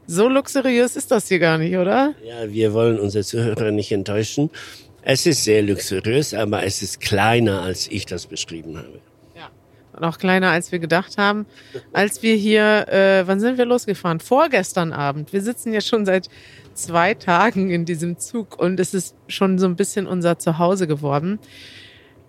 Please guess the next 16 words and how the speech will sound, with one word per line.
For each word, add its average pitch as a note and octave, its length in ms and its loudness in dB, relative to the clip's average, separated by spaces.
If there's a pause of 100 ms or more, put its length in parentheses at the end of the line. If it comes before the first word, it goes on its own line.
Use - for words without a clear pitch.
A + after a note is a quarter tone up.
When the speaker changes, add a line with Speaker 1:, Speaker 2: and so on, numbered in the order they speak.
(160)
Speaker 1:
Janusz, G3+ 300 2
als G#3 240 2
wir B3+ 80 6
hier B3 200 4
eingestiegen G3+ 680 0
sind, E3 260 0
was F3+ 180 -2
hattest G#3+ 300 0
du G3+ 60 0
denn F3+ 220 2
da F3 280 4
für - 180 -6
einen F3+ 140 -4
ersten D#3+ 460 -2 (100)
Eindruck? C#3 680 -2
Da E3 480 2